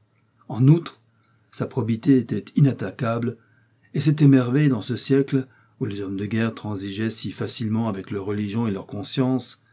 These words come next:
les amants avec la délicatesse rigoureuse de nos jours,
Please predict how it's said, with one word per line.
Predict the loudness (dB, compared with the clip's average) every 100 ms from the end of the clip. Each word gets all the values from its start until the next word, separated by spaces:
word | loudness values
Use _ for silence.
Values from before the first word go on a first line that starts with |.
| _ _ _ _ _ _
les | -10 -6 -2
amants | 0 2
avec | 0 -4
la | -6
délicatesse | -4 -4 -4 -4 -4 -4 -4 -6
rigoureuse | -6 -6 -4 -2 -4
de | -4
nos | -4 -2
jours, | 2 2 0